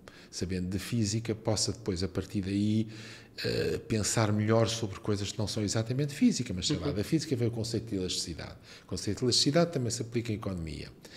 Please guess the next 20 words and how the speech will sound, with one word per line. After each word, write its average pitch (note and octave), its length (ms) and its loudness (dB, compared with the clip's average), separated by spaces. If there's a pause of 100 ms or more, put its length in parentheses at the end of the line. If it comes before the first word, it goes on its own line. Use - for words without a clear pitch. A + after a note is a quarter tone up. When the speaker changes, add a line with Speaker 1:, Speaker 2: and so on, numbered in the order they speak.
(120)
Speaker 1:
Estamos F2+ 260 -8
a - 40 -12
falar G#2+ 120 0
de G#2+ 60 0
um - 20 -6
conceito G2 320 -4
matemático. - 520 -10 (200)
Speaker 2:
Uhum. D#3 80 8
Speaker 1:
Portanto, D3+ 340 0 (220)
também A2 160 4
se A2 120 4
aplica A#2+ 300 0
à - 20 4
economia. F#2+ 540 -2 (300)
E C#3 80 -2
também D3+ 200 2
se C3+ 140 4
aplica, D3+ 340 2
se - 140 0
calhar, E3+ 480 4